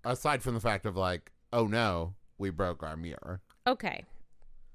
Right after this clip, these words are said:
Speaker 2: Um, there are a couple schools of thought on this. Uh, the first one being rooted in Greek mythology.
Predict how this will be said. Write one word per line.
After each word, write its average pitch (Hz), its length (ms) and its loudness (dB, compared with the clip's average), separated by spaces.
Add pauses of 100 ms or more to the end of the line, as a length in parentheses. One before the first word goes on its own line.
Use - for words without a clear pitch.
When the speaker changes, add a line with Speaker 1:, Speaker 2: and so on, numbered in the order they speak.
(360)
Speaker 2:
Um, 240 420 4
there 254 200 4
are 254 40 6
a 247 60 2
couple 262 300 -4
schools 214 380 -2
of 208 120 -4
thought 151 360 -2
on 226 200 -2
this. - 560 -6 (580)
Uh, 208 320 2
the 220 140 -2
first 285 340 -2
one 254 220 0
being 165 640 -6 (200)
rooted 190 540 -4
in 170 300 -4
Greek 185 280 -6
mythology. 170 760 -2